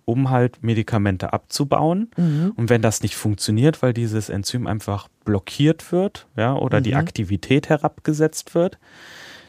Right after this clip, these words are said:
Speaker 1: dann, äh, können bestimmte Stoffe nicht mehr abgebaut werden. Und hier in unserem Fall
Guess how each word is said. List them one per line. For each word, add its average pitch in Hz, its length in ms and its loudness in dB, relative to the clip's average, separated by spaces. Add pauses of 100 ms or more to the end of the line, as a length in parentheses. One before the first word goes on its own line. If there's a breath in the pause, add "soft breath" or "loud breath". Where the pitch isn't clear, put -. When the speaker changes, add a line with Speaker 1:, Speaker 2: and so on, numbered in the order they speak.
Speaker 1:
dann, 139 440 4
äh, 151 340 2
können 131 440 0
bestimmte 117 480 0
Stoffe - 340 -2
nicht 127 240 -2
mehr - 140 -2
abgebaut 78 580 -2
werden. 90 220 -2
Und 98 160 -8
hier 123 220 0
in 123 120 -2
unserem 120 360 -2
Fall 156 400 2